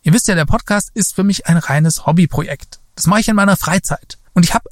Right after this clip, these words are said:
einfach nur begrenzt Zeit. Ich kann's mir leider überhaupt nicht leisten, meinen wöchentlichen Zeitaufwand dafür großartig zu erhöhen. Naja, und wenn ich Sachen auslagere,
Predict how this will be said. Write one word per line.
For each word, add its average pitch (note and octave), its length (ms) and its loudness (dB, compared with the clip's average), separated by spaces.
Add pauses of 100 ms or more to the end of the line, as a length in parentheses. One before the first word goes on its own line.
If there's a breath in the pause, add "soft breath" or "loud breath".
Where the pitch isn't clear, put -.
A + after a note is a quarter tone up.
einfach E3+ 360 0
nur C#3+ 160 4
begrenzt - 520 -2
Zeit. - 420 -4
Ich - 100 -4
kann's G#3 220 0
mir G#3 80 2
leider F3 280 0
überhaupt G#3 520 0
nicht - 180 -2
leisten, D3+ 580 -2
meinen C#3+ 300 4
wöchentlichen E3+ 460 2
Zeitaufwand D3 600 0
dafür C#3 220 -2
großartig C#3 640 -2
zu C3+ 140 -4
erhöhen. C3 340 -2 (240)
Naja, E3 180 0
und C#3+ 100 -2
wenn C#3+ 100 2
ich C3+ 80 2
Sachen D3+ 260 -2
auslagere, E3 680 0